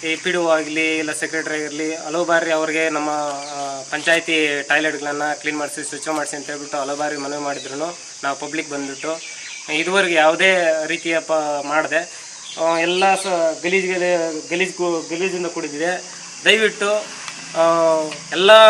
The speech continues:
ಹನ್ನೊ-, ಪಂಚಾಯತಿ ಹನ್ನೊಂದು ಹಳ್ಳಿಗಳಿಗೆ ನೀವು ಪ್ರತಿಯೊಬ್ಬರು ಟಾಯ್ಲೆಟ್ ಕಟ್ಕೊಳ್ಳಿ, ಟಾಯ್ಲೆಟ್ ಕಟ್ಕೊಳ್ಳಿ, ಸ್ವಚ್ಛ ಭಾರತ್ ಮಿಷನಲ್ಲಿ ಟಾಯ್ಲೆಟ್ ಕಟ್ಕೊಳ್ಳಿ ಅಂತ ಹೇಳ್ಬಿಟ್ಟು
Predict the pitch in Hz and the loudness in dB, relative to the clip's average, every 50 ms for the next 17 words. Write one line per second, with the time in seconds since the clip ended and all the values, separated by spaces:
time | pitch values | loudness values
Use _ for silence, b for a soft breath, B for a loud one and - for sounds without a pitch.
0 | 208 202 185 180 156 156 185 208 226 220 202 180 180 180 175 175 180 180 175 196 | 12 10 8 6 6 4 4 6 6 4 4 4 4 2 2 2 2 2 4 4
1 | 202 196 190 190 180 156 156 160 160 160 170 180 196 208 202 202 196 175 180 185 | 2 2 4 2 4 6 8 8 8 8 6 4 4 4 4 4 4 4 4 4
2 | 180 190 185 185 175 175 170 180 196 202 196 180 170 170 175 180 185 180 175 - | 4 4 4 4 4 2 2 2 2 2 2 2 0 0 -2 -2 -2 -4 -4 -2
3 | - 190 185 175 180 180 180 180 160 156 165 175 175 - 175 160 - 180 170 170 | 0 0 -2 0 0 -2 2 4 4 4 4 4 0 -2 -4 -4 -2 -2 -2 -2
4 | 165 - 160 156 165 175 175 - 175 170 - - 165 160 165 160 - 160 151 151 | 2 4 4 4 4 4 0 0 -2 -4 -2 -4 -4 -2 -2 -4 -4 -6 -6 -2
5 | 165 170 160 160 165 160 147 - 170 165 160 156 160 170 - 156 147 156 170 170 | 0 0 0 0 -4 -4 -4 -4 -2 -2 -2 -2 -2 -4 -2 0 0 2 0 0
6 | - 175 160 - - 165 156 - 151 156 160 151 160 156 165 | 0 -2 -4 -2 -2 -2 -2 0 0 -2 -2 -2 -4 -4 -2